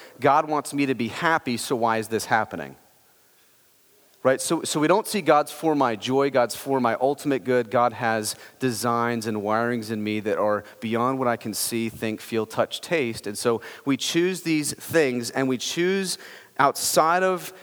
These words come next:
his good, pleasing, right commands and wills for our life, and then we end up more miserable than before, right? We heap on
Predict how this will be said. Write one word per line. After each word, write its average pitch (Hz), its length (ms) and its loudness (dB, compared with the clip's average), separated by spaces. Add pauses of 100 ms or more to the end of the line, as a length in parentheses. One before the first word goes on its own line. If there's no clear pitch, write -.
(120)
his 165 420 0
good, 147 400 0
pleasing, 147 480 0
right 135 240 2
commands 127 600 0
and 117 180 -4
wills 127 280 2
for 135 200 0
our 113 120 2
life, 127 400 0
and 131 120 2
then 143 80 2
we 151 100 2
end 139 80 4
up 123 100 4
more 180 400 2
miserable 135 520 0
than 135 160 2
before, 127 580 0
right? 120 220 2
We 135 120 -2
heap 185 300 -4
on 156 260 2